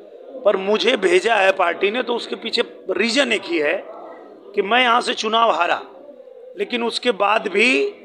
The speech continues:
तीन साल तक जो हमारे जीते हुए प्रतिनिधि हैं, उन्होंने तो कुछ किया नहीं। जय श्री राम, आइए प्रभु। तो उन्होंने तो कुछ किया नहीं, लेक-, लेकिन पांचों विधानसभा की जितनी समस्याएं हैं,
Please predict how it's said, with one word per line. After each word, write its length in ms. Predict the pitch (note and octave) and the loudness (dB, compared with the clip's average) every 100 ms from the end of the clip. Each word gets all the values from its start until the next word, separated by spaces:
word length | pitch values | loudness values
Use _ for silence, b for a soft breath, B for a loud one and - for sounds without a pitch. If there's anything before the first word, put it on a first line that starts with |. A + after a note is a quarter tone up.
| - - - - - - | -20 -20 -20 -20 -20 -6
तीन 220 | C4+ D4+ C#4+ | 2 2 2
साल 280 | A3+ G3 F#3 G3+ | 2 2 2 2
तक 260 | A#3 - E3+ | 0 0 2
जो 120 | A3 | 4
हमारे 420 | F#3+ G3 G3+ A3 | 4 2 4 2
जीते 360 | - F#3+ - B3+ | 2 -4 0 2
हुए 220 | G3+ G#3+ | 4 4
प्रतिनिधि 560 | - F#3+ G3+ G3+ G3 G#3+ | 4 2 2 2 2 4
हैं, 680 | E3 F#3 - - - - - | 4 2 -2 -12 -18 -14 -4
उन्होंने 360 | A#3 A#3+ C#4 C4 | 2 4 4 2
तो 120 | B3+ | -2
कुछ 200 | A#3+ - | -4 -6
किया 240 | A#3 B3 | 0 0
नहीं। 240 | A#3+ A#3 A#3 | 0 -2 -2
जय 320 | C4 G4 G4 | 2 4 4
श्री 280 | - C4 D#4 | 4 4 4
राम, 480 | C#4 B3 A#3 F#3+ E3 - - - - - - - F#4+ F#4 E4 D#4+ D#4 C#4+ - - - | 4 4 6 6 4 0 -4 -2 0 2 2 2 2 0 -2 -2 -2 -4 -4 -6 -2
आइए 280 | C#4 E4 E4 | 2 4 2
प्रभु। 360 | E4 C#4 B3 F3+ B2 - - _ _ - | 4 4 6 4 2 -6 -20 _ _ -8
तो 200 | - B3 | 0 2
उन्होंने 280 | B3 C#4 C#4+ | 4 4 4
तो 100 | C4+ | 2
कुछ 180 | B3 - | 0 -2
किया 240 | C4 D4+ | 2 4
नहीं, 260 | B3+ A#3+ - - - - - - F#3 | 4 2 0 -8 -18 -20 -20 -8 -4
लेक-, 300 | A#3+ B3 - - | -2 -2 -6 -6
लेकिन 420 | G#3+ B3+ - D#4 | -2 0 2 0
पांचों 400 | - A#3+ A3+ D4+ | 2 0 2 2
विधानसभा 560 | B3+ G#3 A3+ A3 G3+ G3+ | 2 2 2 2 2 2
की 140 | G#3+ | 0
जितनी 380 | G3+ G#3+ D#4+ D#4+ | -4 -2 0 2
समस्याएं 580 | C4 A#3+ G#3+ G3 F3+ E3+ | 2 0 0 0 2 2
हैं, 180 | D#3+ | 2